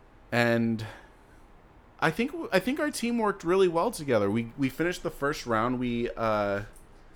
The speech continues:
you know, we submitted it, and they started,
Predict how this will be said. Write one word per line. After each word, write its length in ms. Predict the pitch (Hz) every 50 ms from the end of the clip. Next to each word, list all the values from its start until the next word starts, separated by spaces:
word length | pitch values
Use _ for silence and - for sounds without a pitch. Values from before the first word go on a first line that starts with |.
| - - - - - - - - - - - - - - - -
you 140 | 127 143
know, 140 | 135 117 104
we 220 | 104 104 107 104 98
submitted 500 | - - 117 110 113 131 151 170 175 170
it, 280 | 180 175 170 151 - -
and 260 | - 127 127 123 120 117
they 100 | 120 110
started, 640 | - - - 131 127 127 127 127 123 117 113 113